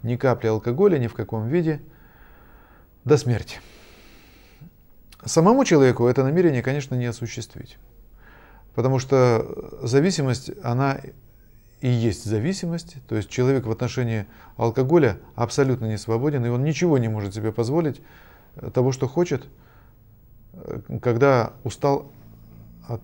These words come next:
э, выпивки. Нет, нет. А, он хочет или не хочет, если он будет рассчитывать только на себя, на свои силы, то тогда, э, конечно, эту проблему не решить. Если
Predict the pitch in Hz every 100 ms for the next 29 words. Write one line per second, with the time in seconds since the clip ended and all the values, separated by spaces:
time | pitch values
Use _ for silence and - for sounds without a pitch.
0 | - 127 117 117 117 110 - - - -
1 | - - - - - - - 117 156 220
2 | 226 120 - - - - - - - 117
3 | 120 123 147 151 160 - - - 120 180
4 | 214 196 - 139 127 123 123 196 208 190
5 | - - - - - - - - - -
6 | 123 156 143 151 151 143 135 131 131 135
7 | 113 113 127 110 120 127 175 180 214 208
8 | - 123 113 131 143 - 202 147 131 131
9 | 127 151 139 - - - - 117 - 135
10 | 147 120 110 107 - - - 110 113 123
11 | 120 120 120 127 127 - - - _ _
12 | - _ _ _ - - - - 131 135
13 | 143 127